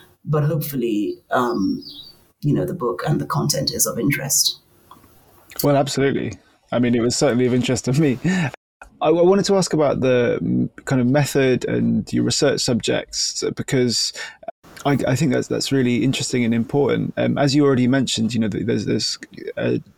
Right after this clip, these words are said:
Speaker 2: great deal of reflexivity within the book, both amongst your subjects, but you, you also interrogate your own position,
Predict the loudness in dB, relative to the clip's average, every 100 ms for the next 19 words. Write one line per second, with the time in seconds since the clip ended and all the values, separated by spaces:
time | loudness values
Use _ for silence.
0 | _ -4 0 0 0 0 0 0 -2 -2
1 | -4 -4 -2 -2 0 0 -2 0 -2 -4
2 | -12 -6 -4 -2 -2 -2 -2 -2 -2 0
3 | -2 0 -2 -2 -4 -2 0 2 2 2
4 | 2 2 0 -2 0 0 0 0 0 0
5 | 0 -2 -2 -2 -2 -2 -2